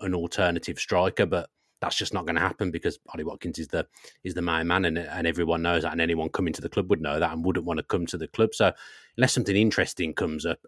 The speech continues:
I, I take your point on it being a difficult market as well. I think where it doesn't become a difficult market is Villa doing what they did last January and picking off a,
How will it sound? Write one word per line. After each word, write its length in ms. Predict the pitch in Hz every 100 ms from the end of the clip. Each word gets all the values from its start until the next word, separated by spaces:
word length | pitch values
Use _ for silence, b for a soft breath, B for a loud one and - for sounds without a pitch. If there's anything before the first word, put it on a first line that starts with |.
| _
I, 80 | - - B B B
I 40 |
take 180 | 160 143
your 80 | 117
point 220 | 123 113
on 80 | 104
it 60 |
being 140 | 92 95
a 40 |
difficult 400 | - - - 90
market 540 | 95 98 - 120 107 - b b b
as 140 | 110
well. 180 | 92 110
I 60 | 107
think 200 | 110 - -
where 320 | 110 107 95
it 100 | 85
doesn't 260 | 117 110 92
become 260 | 92 110
a 40 | 90
difficult 440 | 87 87 - 87
market 360 | 82 78 87 87
is 200 | 92 80
Villa 320 | 85 92 87
doing 280 | 85 85 85
what 140 | -
they 120 | 87 87
did 260 | 90 - - _ _ _ _ -
last 200 | 95 -
January 480 | 95 92 92 95 95
and 140 | 82 -
picking 280 | - 98 101
off 180 | 80 -
a, 140 | 85